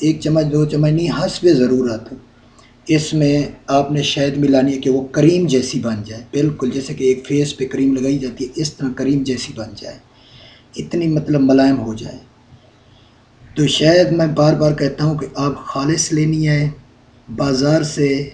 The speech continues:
या किसी पंसार से या किसी दुकान वाले से नहीं लेनी। अगर लो, तो उसे पूरी ज़िम्मेदारी के साथ कहो कि मुझे शहद जो दे रहे हैं, ये खालिस है, वैसे आजकल शहद जो बाज़ारों में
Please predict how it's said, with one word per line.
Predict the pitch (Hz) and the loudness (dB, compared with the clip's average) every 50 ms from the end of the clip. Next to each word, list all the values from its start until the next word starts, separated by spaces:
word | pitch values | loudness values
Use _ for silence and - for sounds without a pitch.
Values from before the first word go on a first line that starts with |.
| - _ _ _ _ - | -16 _ _ _ _ -8
या | 127 139 143 139 135 | -4 -4 -2 -2 -4
किसी | - - 147 - 143 131 - | -6 -8 -8 -6 -6 -6 -2
पंसार | 143 135 139 143 - - 151 143 143 160 151 | 0 0 0 0 0 -2 -2 0 0 0 0
से | 147 - - 143 143 143 143 135 135 135 - - - - - | -2 -2 0 2 4 4 4 4 2 -2 -6 -12 -14 -8 -4
या | 127 135 135 | -2 -2 -2
किसी | 131 139 131 147 120 | -2 -4 -6 -6 -6
दुकान | 113 127 117 - 139 143 143 | -4 -4 -2 0 2 2 2
वाले | 139 143 143 143 127 | 4 4 2 2 0
से | 123 143 | 0 0
नहीं | 143 135 135 135 131 127 | 0 0 2 2 2 2
लेनी। | 131 135 131 139 139 139 135 - - - _ _ - - - _ - | 4 2 2 2 2 0 0 -4 -10 -18 _ _ -20 -20 -20 _ -2
अगर | 151 151 156 165 147 | 0 4 6 6 6
लो, | 143 143 143 151 160 165 170 156 - - | 6 6 4 6 4 4 4 0 -2 -2
तो | 147 131 | -2 -2
उसे | 139 143 143 - - 151 151 147 - - - | 0 -2 -2 0 0 2 2 2 0 -2 0
पूरी | 147 156 160 156 151 | 2 4 4 4 4
ज़िम्मेदारी | 151 147 143 143 139 123 139 147 156 160 170 170 | 4 2 2 2 2 4 4 6 6 8 6 6
के | 165 147 139 | 4 2 -2
साथ | - - 135 131 - | -2 -2 -4 -4 -4
कहो | 147 143 151 151 | -2 -2 -2 -2
कि | - 143 139 139 | -2 -2 0 0
मुझे | 139 135 135 139 131 131 | 0 -2 -2 -2 -4 -4
शहद | - - 131 135 139 139 | -4 -4 -2 -2 -2 -2
जो | 139 139 135 | -2 -2 -2
दे | 123 127 127 135 | 0 2 2 2
रहे | 143 143 | 2 2
हैं, | 143 | 2
ये | 135 127 131 131 - | 0 0 -2 -2 -4
खालिस | - 127 127 135 151 151 - 175 | -6 -6 -4 -2 -2 -2 -2 -4
है, | 180 165 147 156 - _ - - - - - - - - 135 | -6 -8 -10 -12 -14 _ -20 -20 -20 -20 -20 -20 -10 -4 0
वैसे | 143 151 151 165 160 | 0 2 4 6 8
आजकल | 160 160 160 165 175 160 | 8 8 6 6 2 2
शहद | 147 - 156 147 151 147 | 0 2 0 0 2 2
जो | 160 160 | 2 2
बाज़ारों | 143 139 139 135 143 147 156 165 170 170 | 2 2 2 2 4 4 4 2 2 0
में | 160 151 147 | 0 0 0